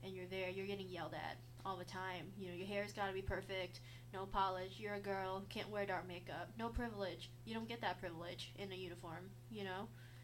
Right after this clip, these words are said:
you're just like everybody else. You're, it's a very macho organization, very macho. You feel like you're a robot, not even allowed to have my cell phone out. But, you know, I know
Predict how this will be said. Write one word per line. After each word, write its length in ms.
you're 120
just 160
like 180
everybody 420
else. 420
You're, 140
it's 140
a 40
very 240
macho 560
organization, 600
very 160
macho. 580
You 80
feel 180
like 140
you're 160
a 40
robot, 500
not 120
even 140
allowed 220
to 40
have 100
my 100
cell 240
phone 240
out. 140
But, 340
you 120
know, 120
I 200
know 560